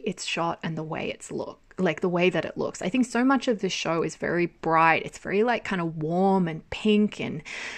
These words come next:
kind of fluffy looking. And then this scene is, like, you know, the sky is, like,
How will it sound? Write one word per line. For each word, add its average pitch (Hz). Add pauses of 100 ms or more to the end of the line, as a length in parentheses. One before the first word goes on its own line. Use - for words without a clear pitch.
(120)
kind 262
of 294
fluffy 220
looking. 254
And 185
then 202
this 226
scene 185
is, 165
like, - (320)
you 190
know, 175
the 160
sky 170
is, 220
like, -